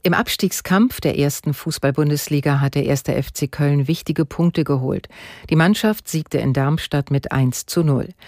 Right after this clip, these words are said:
In der zweiten Liga trennten sich der F C Sankt Pauli und der Hamburger S V mit zwei zu zwei. Schalke setzte sich gegen den V F L Osnabrück mit vier zu null durch. Das Wetter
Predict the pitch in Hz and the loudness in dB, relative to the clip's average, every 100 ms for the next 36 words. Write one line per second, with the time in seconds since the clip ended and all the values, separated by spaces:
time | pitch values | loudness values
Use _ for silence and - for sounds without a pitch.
0 | - - 123 120 - 160 180 175 147 156 | -14 -6 -4 -2 0 2 2 2 2 2
1 | 185 208 - 151 147 147 131 139 131 - | 0 0 0 0 2 0 0 0 -2 -6
2 | 127 139 - 147 131 127 - 147 147 143 | -4 -4 -4 -2 -2 -2 -2 -2 0 0
3 | 143 185 190 170 160 156 147 143 - - | 0 0 0 0 0 0 0 -2 -4 -6
4 | - 139 135 135 - 131 127 - 190 - | -2 0 0 -2 -2 -2 -2 -4 -6 -2
5 | 131 101 90 - - - - - 185 196 | -2 -2 -8 -20 -20 -18 -12 -2 2 2
6 | 233 220 175 151 - 147 147 135 - 143 | 2 2 0 -2 -4 -2 -2 -2 -4 -2
7 | 131 139 135 135 - 143 135 139 139 135 | -2 -2 -2 -4 -2 -4 -2 -2 -2 -2
8 | 139 135 143 156 - 151 - - 147 - | -4 -2 -4 -4 -4 -4 -4 -4 -4 -2
9 | 151 147 147 131 117 - - _ _ _ | 0 2 2 0 -4 -10 -18 _ _ _
10 | - - - - _ _ _ _ _ _ | -20 -20 -20 -20 _ _ _ _ _ _
11 | _ - 233 - 170 143 135 | _ -4 0 2 0 2 -2